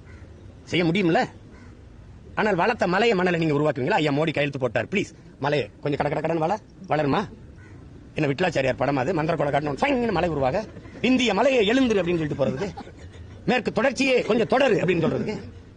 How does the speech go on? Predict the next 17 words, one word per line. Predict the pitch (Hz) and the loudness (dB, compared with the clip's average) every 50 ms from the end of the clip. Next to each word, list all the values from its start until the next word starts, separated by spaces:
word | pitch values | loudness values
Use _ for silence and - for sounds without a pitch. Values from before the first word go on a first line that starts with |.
| - - - - | -16 -14 -12 -4
ஏன் | - 240 294 330 | 0 0 2 2
அதை | 330 285 277 | 2 2 2
பத்தி | 226 247 - 247 | 2 0 0 2
நீங்க | 233 214 208 | 2 2 4
எந்த | 190 170 175 247 - 302 | 2 2 2 2 0 -2
தலைவரும் | - - 320 311 311 285 262 247 | 0 0 2 4 4 4 4 4
பேச | 247 185 208 | 2 2 0
மாட்டேங்கிறீங்க? | 214 196 202 196 202 202 226 262 294 - - - - - - - - - - - - - - - - - - - | 0 0 0 0 0 0 -2 -2 -4 -6 -12 -20 -20 -20 -20 -20 -20 -20 -20 -20 -20 -20 -20 -20 -20 -20 -8 -4
நீங்க | - 220 214 190 - | 0 0 0 2 2
கோயிலுக்கிட்டே | 214 240 311 302 302 294 294 269 302 302 320 320 | 2 4 4 6 6 6 6 6 6 6 6 6
இருக்கீங்களா, | 311 294 254 254 233 214 | 6 4 4 2 2 2
குடிசைக்கு | - 240 277 233 254 247 | 2 2 2 4 2 2
எப்ப | - - 240 233 | 2 2 2 2
வருவீங்க? | 220 226 247 262 - - - - - - - - - - - - - | 2 2 0 0 -2 -8 -18 -20 -20 -20 -20 -20 -20 -20 -20 -14 -4
எப்ப | - 196 226 277 269 | -2 2 4 4 4
வருவீங்க? | 247 254 269 262 - - - - - - - - - - - - - - - - - - - - - - | 4 2 0 -2 -4 -10 -16 -16 -16 -16 -18 -20 -20 -20 -20 -20 -20 -20 -20 -20 -20 -20 -20 -16 -2 0
சாமிக்கிட்டே | 190 220 269 294 294 294 294 - - - 302 | 2 4 6 6 4 4 2 2 2 4 4